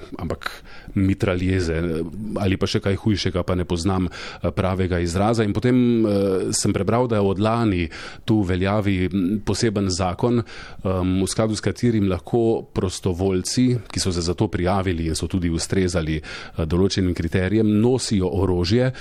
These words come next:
In sicer je to vse z namenom, em, zagotavljanja oziroma dajanja občutka varnosti obiskovalcem in domačinom.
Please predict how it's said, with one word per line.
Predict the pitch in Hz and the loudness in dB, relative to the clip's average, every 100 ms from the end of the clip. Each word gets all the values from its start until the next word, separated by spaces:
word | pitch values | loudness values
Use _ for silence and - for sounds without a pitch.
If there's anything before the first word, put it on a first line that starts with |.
| - - - - | -14 -16 -6 -2
In | |
sicer | 101 107 147 | 0 2 2
je | 131 | 2
to | 151 | 2
vse | 135 160 | 2 2
z | 131 | 2
namenom, | 120 131 139 131 117 120 | 2 4 4 4 2 0
em, | - 98 92 92 87 80 - - | 0 0 0 -2 -2 -6 -10 -4
zagotavljanja | 107 90 90 - 117 127 113 104 95 90 - - | -2 0 0 0 2 2 2 2 2 0 -4 -4
oziroma | 98 127 117 101 98 - - | 2 2 2 0 -2 -12 -4
dajanja | 101 101 117 135 113 | -2 0 2 4 4
občutka | 101 - 135 - 95 | 2 0 -2 0 0
varnosti | 92 107 101 87 78 - - 85 85 | 2 0 0 -2 -2 -2 -2 0 0
obiskovalcem | 87 87 85 92 - 92 107 120 - 110 95 | 0 0 0 -2 0 0 0 0 0 0 2
in | 107 90 82 | 2 2 2
domačinom. | 78 80 - 117 123 113 | 0 0 2 2 4 0